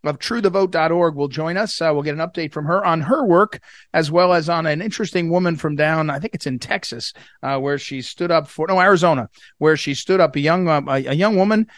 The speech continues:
stood up for what she believed in and ended up getting sued by Mark Elias, the, uh, Democrat, uh, Uber lawyer, the guy who's fighting to, uh, fortify the elections and therefore mess up democracy. We'll also talk with Melissa Giller,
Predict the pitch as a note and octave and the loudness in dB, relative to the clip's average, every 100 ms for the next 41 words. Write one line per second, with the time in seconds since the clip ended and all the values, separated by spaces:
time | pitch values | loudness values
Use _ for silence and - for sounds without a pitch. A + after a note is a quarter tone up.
0 | _ - - G#3+ G#3 F3+ F3 F#3 - D#3+ | _ -4 2 6 6 4 2 2 2 0
1 | E3 F#3+ G3+ A3 G3+ D3+ D#3 F3 F3 D3+ | 2 2 2 -2 0 -2 -2 -2 -2 -2
2 | F3 D#3+ C#3 - B3 F3 C3+ C#3 F3 A#3 | -2 -4 -6 -8 -6 0 0 2 2 2
3 | - E3 E3+ G3 C3+ - - C#3 C3+ C3 | 0 0 0 0 -4 -8 -10 -6 -4 -4
4 | D3+ F3 F#3 - E3 C#3 - - - C#3 | -4 -2 -2 2 2 2 -6 -20 -2 2
5 | C3 C3+ F3+ G#3+ F#3+ E3+ D3 C#3 C3 C3 | 2 2 4 4 6 6 6 6 6 4
6 | C3 B2+ C#3+ D3+ D#3 C3 - D#3 D#3 D3 | 2 2 2 2 0 -2 0 0 0 -2
7 | - C#3+ C3+ B2 - C4 G#3+ F#3+ F3+ E3 | -2 -2 -2 -2 -2 0 2 2 2 2
8 | D#3+ E3+ - C3 A#2 B2+ C3 C#3 - C#3 | 2 0 -2 -8 -8 -6 -2 -2 0 2
9 | C3 - - - C#3+ D3+ - D3 C#3 C#3+ | 2 -2 -20 -6 0 0 2 0 0 0
10 | G3 E3+ C#3+ - C#3+ E3+ - _ F#3+ A#3+ | 0 0 -2 -2 -4 -4 -10 _ 6 8
11 | C#4+ C4+ C4 B3+ A#3 A3+ F#3+ G3 G3+ F3 | 6 4 2 2 2 0 2 2 2 6
12 | B3 A#3+ B3 A#3 - C#3 A3 B3 D3 G3 | 6 6 4 2 2 0 4 6 4 2